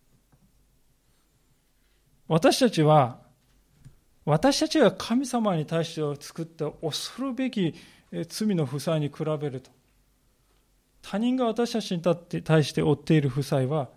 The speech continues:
ものの数ではないということですよね。ところが現実の私たちはですね、しばしば人が自分に対してしたこと、人が自分に対して負っている負い目、そのことにばかり目がいっている。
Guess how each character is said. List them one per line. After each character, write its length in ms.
も 160
の 120
の 120
数 340
で 80
は 120
な 160
い 100
と 100
い 120
う 60
こ 120
と 120
で 100
す 80
よ 100
ね。 180
と 100
こ 60
ろ 100
が 60
現 180
実 160
の 60
私 220
た 100
ち 100
は 100
で 80
す 80
ね、 60
し 140
ば 120
し 120
ば 360
人 440
が 180
自 200
分 240
に 160
対 240
し 120
て 120
し 120
た 140
こ 140
と、 100
人 420
が 140
自 160
分 160
に 80
対 160
し 60
て 60
負 100
っ 20
て 140
い 40
る 100
負 140
い 40
目、 120
そ 340
の 140
こ 200
と 120
に 140
ば 260
か 220
り 120
目 180
が 120
い 60
っ 40
て 140
い 60
る。 80